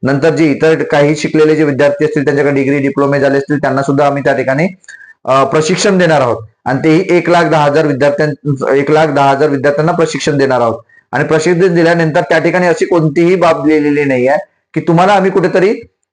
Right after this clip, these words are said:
पदस्थापना देणार आहोत, कुठेतरी आम्ही काम देणार आहोत, असं नाही, तुम्हाला प्रशिक्षणार्थी म्हणूनच त्या ठिकाणी पण दिलेलं आहे.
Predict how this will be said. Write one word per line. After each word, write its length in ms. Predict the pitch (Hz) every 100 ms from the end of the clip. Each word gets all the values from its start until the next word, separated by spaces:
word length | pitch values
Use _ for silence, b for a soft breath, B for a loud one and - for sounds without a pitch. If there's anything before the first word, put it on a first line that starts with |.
| _ _ -
पदस्थापना 540 | 190 190 220 - 196
देणार 260 | 180 156 139
आहोत, 160 | 120 104 - _ -
कुठेतरी 340 | 160 208 175
आम्ही 180 | 196 208
काम 340 | - 185 208
देणार 200 | 202 180
आहोत, 140 | 175 170
असं 160 | 208
नाही, 160 | 185 139
तुम्हाला 540 | - _ _ 156 214
प्रशिक्षणार्थी 800 | 233 196 208 - 214 214 190 233
म्हणूनच 360 | 220 202 220 233
त्या 160 | 233
ठिकाणी 320 | 208 190 196 196
पण 200 | 196 170
दिलेलं 300 | 147 135 120
आहे. 300 | 107 104